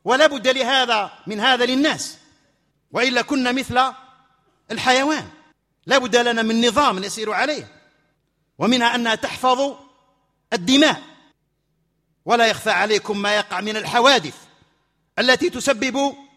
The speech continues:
في إزهاق النفوس، كما أنها تحفظ الأموال، فهذه السيارة هي مال تعرضها للتلف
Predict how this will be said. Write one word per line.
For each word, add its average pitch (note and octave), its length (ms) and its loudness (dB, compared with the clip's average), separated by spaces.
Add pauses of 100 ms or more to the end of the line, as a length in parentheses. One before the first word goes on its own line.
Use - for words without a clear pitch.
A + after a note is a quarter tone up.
(400)
في G#3 180 -8
إزهاق G#3 360 2
النفوس، G#3+ 640 -2 (1040)
كما A3+ 240 2
أنها A#3 200 2
تحفظ C#4 480 0
الأموال، B3 680 0 (1000)
فهذه G#3 260 0
السيارة B3 460 2
هي C4+ 180 4
مال C#4 260 2 (840)
تعرضها G3+ 540 0
للتلف G3+ 600 -2